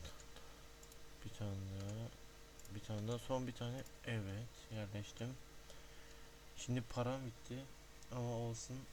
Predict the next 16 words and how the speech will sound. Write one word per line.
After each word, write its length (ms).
ben 140
biraz 240
daha 80
para 240
kasıp 300
gelip, 160
evet 340
arkadaşlar, 580
para 260
biriktirdim. 640
Biriktirirken 720
de 160
çapulcu 680
buldum. 380
İki, 300
dört, 220